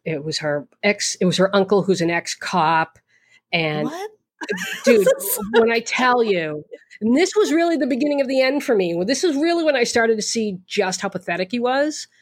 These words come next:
Speaker 1: And, "Well, you know, you're, you, you can't be saying this and you can't be doing this." But he would say in the exchange, you know, "If you wanna write about me, it's okay." <laughs>
Speaker 2: Oh my
Speaker 1: "But you
Speaker 2: God.
Speaker 1: can't
Speaker 2: Yeah.
Speaker 1: write about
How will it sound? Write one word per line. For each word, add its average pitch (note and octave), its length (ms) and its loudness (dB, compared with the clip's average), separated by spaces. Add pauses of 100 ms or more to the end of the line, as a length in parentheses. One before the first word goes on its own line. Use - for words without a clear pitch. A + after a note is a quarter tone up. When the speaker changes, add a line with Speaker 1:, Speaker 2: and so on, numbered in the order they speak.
(760)
Speaker 1:
And, F#3 420 0
"Well, A#3 420 4
you F#3+ 100 0
know, E3+ 140 0
you're, E3+ 400 -2
you, F3+ 300 -2
you F#3 260 -4
can't A3 240 0
be G3 80 -4
saying C4+ 320 0
this B3+ 160 -2
and G#3+ 100 0
you - 40 -16
can't G3+ 220 -2
be F#3 100 -6
doing C4 340 2
this." A#3+ 200 2 (220)
But C#4+ 100 2
he C#4 80 4
would C#4 140 -2
say F#4 420 4
in C4+ 200 2
the B3 160 4
exchange, B3+ 400 0
you G3+ 60 0
know, F3+ 160 0
"If F#3 120 -6
you A#3+ 80 -2
wanna C4+ 220 2
write A3 160 0
about F#3 220 0
me, C#4 200 2
it's - 140 -2
okay." D#3+ 420 -6 (260)
<laughs> - 80 0 (1200)
Speaker 2:
Oh G#3 200 -2
my D3+ 120 -2 (220)
Speaker 1:
"But C3+ 220 2
you - 60 -2
Speaker 2:
God. - 80 -10
Speaker 1:
can't C4+ 160 0
Speaker 2:
Yeah. D3 140 2
Speaker 1:
write B3 200 2
about G#3 300 0